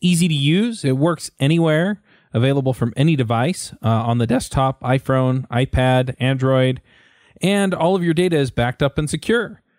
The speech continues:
And it makes it really easy to get organized and get paid. You'll be tracking time, logging expenses, and invoicing your clients in no time. You can also save time billing, freeing up several days per month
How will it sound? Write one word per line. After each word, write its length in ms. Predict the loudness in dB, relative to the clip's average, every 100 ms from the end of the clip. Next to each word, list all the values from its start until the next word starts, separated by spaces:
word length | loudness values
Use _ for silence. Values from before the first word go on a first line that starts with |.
| _ _ -2
And 260 | 0 2
it 60 | 0
makes 200 | 0 0
it 60 |
really 200 | 0 0
easy 260 | 2 0 0
to 80 | 0
get 240 | 0 -2 0
organized 560 | -2 0 0 0 0
and 120 | -2 -4
get 160 | -2
paid. 440 | -2 -2 -2 -8 -16 _ _ _ -4
You'll 140 | -2
be 100 | -2
tracking 400 | -2 -2 -2 -4
time, 400 | 0 0 2 0
logging 340 | 0 0 -2
expenses, 560 | -4 -2 -2 -2 0 0
and 100 | 0
invoicing 380 | 0 0 -2 -2
your 140 | -4
clients 400 | -2 -2 0 0
in 60 | 0
no 100 | -2
time. 320 | -2 -6 -8 _ _ _ _
You 100 | 0
can 120 | 0
also 280 | 0 0 -2
save 320 | 0 0 0
time 300 | 0 0 0
billing, 460 | 0 0 0 -2 -6 _ _
freeing 420 | -4 0 2 2
up 240 | 0 -2
several 340 | -4 -2 0 0
days 240 | 0 -2
per 160 | -2 0
month 460 | 2 2 0 -4